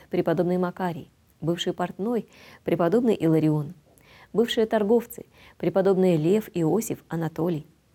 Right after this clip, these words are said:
Самыми молодыми, в девятнадцать лет, пришли в монастырь преподобные Никон и Исаакий, самыми умудрёнными, преподобные Макарий в сорок шесть лет и Варсонофий в сорок семь лет.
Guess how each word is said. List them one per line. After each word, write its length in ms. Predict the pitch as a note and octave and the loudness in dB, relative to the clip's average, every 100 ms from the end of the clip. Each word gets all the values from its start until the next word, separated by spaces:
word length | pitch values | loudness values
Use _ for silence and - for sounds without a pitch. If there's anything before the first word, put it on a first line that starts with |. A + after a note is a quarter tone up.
| _ - - - | _ -20 -20 -20
Самыми 440 | - B3 B3 A3+ | -4 0 2 2
молодыми, 600 | A3 G#3 G3+ G#3+ C#4 D#3 - - | 2 2 2 0 0 -2 -4 -6
в 100 | D#3 | -2
девятнадцать 640 | F3+ F3 A#3 C#4+ A3 - | 0 0 -2 -6 -6 -6
лет, 180 | E3 C#3+ - - - - | -6 -6 -16 -20 -20 -4
пришли 300 | F#3+ G3 C#4+ | -4 0 0
в 60 | |
монастырь 420 | B3 G3 G3 C4 | 0 0 0 -2
преподобные 540 | A#3+ F#3+ G3 A3+ A3 G#3+ | 0 -2 2 2 2 0
Никон 280 | B3+ B3 G3+ | 0 -2 -4
и 240 | A3 G#3+ G#3 | -2 -4 -6
Исаакий, 540 | - F3+ D3+ D#3 - - _ _ _ - | -4 -4 -4 -6 -18 -20 _ _ _ -10
самыми 520 | - E3+ E3 E3+ E3 | -4 -2 0 -2 -2
умудрёнными, 720 | F3 D#3+ D3 F3+ A#3 G#3 C#3 - - - _ | -4 -2 0 0 0 -2 -6 -12 -20 -20 _
преподобные 540 | D#3+ E3+ F3 E3+ D#3+ D#3+ | -4 0 2 2 2 0
Макарий 560 | D3+ - G3 A#3 D3 - | -2 -2 -2 -2 -4 -10
в 40 | |
сорок 240 | - D3+ D3+ | -4 -4 -2
шесть 240 | D#3 D3+ | -6 -6
лет 200 | D3 C#3+ - _ _ | -6 -8 -12 _ _
и 80 | F#3 | -6
Варсонофий 680 | F3+ F3+ E3+ D#3 D3+ - - _ | -4 -4 -4 -4 -6 -12 -20 _
в 40 | - | -10
сорок 240 | E3+ D#3 | -8 -6
семь 240 | - C3+ | -10 -12
лет. 140 | B2+ | -14